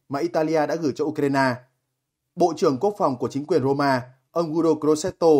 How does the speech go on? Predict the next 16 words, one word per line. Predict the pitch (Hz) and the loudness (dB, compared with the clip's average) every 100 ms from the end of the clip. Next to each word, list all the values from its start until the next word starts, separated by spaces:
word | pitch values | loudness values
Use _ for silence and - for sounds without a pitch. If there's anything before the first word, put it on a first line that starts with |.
| 127 _ _ | 2 _ _
đã | 151 | -4
hứa | 156 156 | 2 2
sẽ | 160 175 | 2 -4
công | 185 | -6
khai | 170 170 | -6 -6
bản | 147 104 | -4 -4
danh | 143 | -6
sách | 143 170 | -6 -4
này | 156 127 101 _ - | -2 -2 -4 _ -14
nhưng | 151 156 | -8 -4
vẫn | 151 185 | -4 -4
chưa | 180 | -4
thực | 147 | -2
hiện. | 120 147 - _ _ _ _ _ _ _ _ - | 2 0 0 _ _ _ _ _ _ _ _ 0
Thứ | 151 | 0
hai, | 165 156 135 | 2 2 0